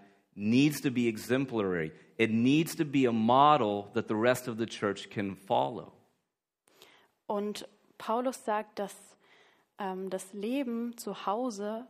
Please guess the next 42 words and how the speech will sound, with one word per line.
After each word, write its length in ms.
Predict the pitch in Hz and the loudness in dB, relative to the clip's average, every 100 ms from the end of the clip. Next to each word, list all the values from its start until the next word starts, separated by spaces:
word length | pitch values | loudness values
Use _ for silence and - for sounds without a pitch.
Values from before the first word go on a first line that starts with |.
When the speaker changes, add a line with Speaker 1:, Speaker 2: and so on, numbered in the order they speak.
| _ | _
Speaker 2:
also 340 | 202 190 190 180 | -8 -8 -10 -10
wie 340 | 190 220 214 | -8 -8 -8
er 160 | - 185 | -8 -10
mit 140 | 180 | -10
seiner 260 | 185 175 180 | -10 -10 -10
Familie 460 | 180 214 254 220 | -8 -6 -4 -4
umgeht, 400 | 208 202 208 202 - - | -4 -4 -6 -8 -18 -20
vorbildlich 800 | - - 226 240 196 185 - 175 | -12 -2 -2 0 -4 -6 -10 -14
sein 280 | - 165 170 | -12 -10 -10
sollte. 340 | 170 - - - | -12 -12 -14 -4
Speaker 1:
Because 340 | 127 147 117 | 4 4 6
what 140 | 156 175 | 4 4
is 200 | 156 - | 4 0
true 300 | - 185 196 | 4 6 6
of 80 | 123 | 6
the 120 | 127 | 8
elder 300 | 180 208 123 | 8 6 4
is 120 | 117 | 6
actually 360 | 165 214 170 135 | 6 4 0 -2
true 280 | - 139 | 0 0
of 100 | 131 | 4
every 300 | 135 135 135 | 4 4 4
man. 340 | 135 180 113 87 - _ _ 127 | 2 2 0 -4 -12 _ _ 6
The, 140 | 127 - - | 6 4 -2
the 100 | 120 | 0
very 440 | 104 117 170 220 226 | 4 8 8 8 4
first 540 | - - 185 185 - | -2 4 6 6 2
and 100 | 156 | 0
foremost 460 | 160 151 147 143 - | 2 4 4 0 2
priority 640 | 139 131 139 147 143 127 | 4 6 6 4 4 2
of 140 | 117 | 2
any 240 | 147 185 151 | 0 0 0
husband 840 | 120 165 202 139 107 101 113 127 - - _ _ _ - | 4 6 6 4 0 0 0 -4 -10 -20 _ _ _ 4
is 200 | 151 175 | 4 6
his 160 | 175 | 2
wife 520 | 143 123 113 117 - - | 4 6 6 4 -2 -8
and 160 | 104 107 | -2 -2
his 160 | 113 - | -2 -4
children. 520 | - 196 190 - - - _ _ - _ - | -4 -4 -6 -12 -14 -20 _ _ -20 _ -8
Speaker 2:
Denn 120 | 208 | -6
das, 320 | 196 208 - 214 | -4 -4 -6 -8
was 160 | 208 | -8